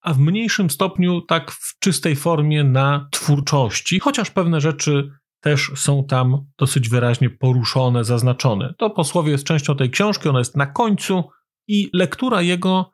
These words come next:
jest rzeczą wnoszącą. Nawet zastanawiałbym się, czy nie warto sobie od tego zacząć, bo łatwiej potem te rzeczy czytać, jeżeli zna się nieco głębszy kontekst, który się tam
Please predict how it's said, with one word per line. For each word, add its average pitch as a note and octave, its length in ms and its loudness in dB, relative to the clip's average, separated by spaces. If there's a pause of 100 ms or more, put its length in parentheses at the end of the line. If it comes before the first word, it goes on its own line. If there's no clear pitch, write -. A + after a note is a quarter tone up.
(140)
jest F3+ 580 0
rzeczą D#3+ 520 0
wnoszącą. F3 680 0
Nawet G3 280 0
zastanawiałbym D#3 560 0
się, D3+ 140 0
czy D#3 160 -2
nie C#3+ 120 4
warto C#3+ 360 0
sobie C#3 460 0 (380)
od - 160 -4
tego D#3 220 0
zacząć, D3+ 480 2
bo C#3 580 0
łatwiej E3+ 280 0
potem D3+ 400 -2
te D3+ 120 0
rzeczy C#3 260 0
czytać, C#3+ 380 -2
jeżeli C3+ 260 0
zna C3+ 200 0
się C#3 160 -2
nieco C#3 360 2
głębszy C3 480 -2
kontekst, - 840 -2
który A#2+ 280 -2
się A#2 280 2
tam A2 340 -2